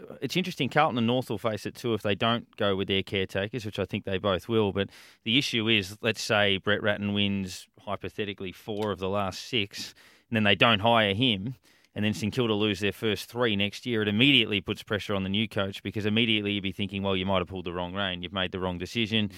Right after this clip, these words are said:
Speaker 1: Carlton would face that with, with David Teague potentially as well. So, uh, the caretaker's clearly in the box seat, and, and I do wonder whether Brad Scott might have perhaps jumped from North at a time where he thought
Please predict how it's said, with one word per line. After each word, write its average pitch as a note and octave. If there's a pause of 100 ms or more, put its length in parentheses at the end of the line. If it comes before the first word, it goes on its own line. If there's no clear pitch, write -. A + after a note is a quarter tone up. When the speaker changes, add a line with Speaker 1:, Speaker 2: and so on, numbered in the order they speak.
(280)
Speaker 1:
Carlton A#2
would F#2+
face G#2+
that G#2
with, G#2
with G2+
David F#2+
Teague A#2+
potentially G#2
as F#2+
well. A#2
So, A2
uh, -
the -
caretaker's D3
clearly C3+
in A2
the G#2
box A2+
seat, A#2+
and, A2+
and A#2
I A#2
do D#3
wonder C3+
whether A2
Brad A2
Scott A2
might A2+
have A2+
perhaps G#2+ (540)
jumped -
from G#2+
North A2
at A2+
a G2+
time A2+
where G#2+
he G2+
thought B2